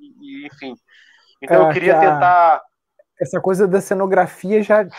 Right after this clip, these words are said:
Speaker 2: já te tira do zero pra uma noção muito boa, né, de, de construção. Eu sei porque um, um dos professores aqui do Pindorama, ele era formado em cenografia e tal, e o moleque arrebentava, cara.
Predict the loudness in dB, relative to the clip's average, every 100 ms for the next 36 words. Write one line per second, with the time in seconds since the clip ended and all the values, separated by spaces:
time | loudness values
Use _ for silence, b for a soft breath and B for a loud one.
0 | -6 -4 -4 -10 -2 2 2 0 -2 2
1 | 2 2 -2 -4 -4 -4 -4 -6 -4 -6
2 | -8 -2 0 0 0 -4 -8 -8 -8 -8
3 | -12 -14 -12 -12 -12 -12 -12 -10 -8 -6
4 | -6 -2 0 0 -2 -4 -2 -4 -2 0
5 | 2 2 2 2 0 -2 -4 -4 2 4
6 | 4 2 -2 -6 _ b b b b -2
7 | 2 2 2 0 -2 0 0 -2 -4 -2
8 | -2 -4 -6 -10 -6 -2 -2 -2 -2 0
9 | 0 0 -2 -4 -6 -8 -6 -4 -4 -4
10 | -6 -6 -4 0 0 -2 -10 -16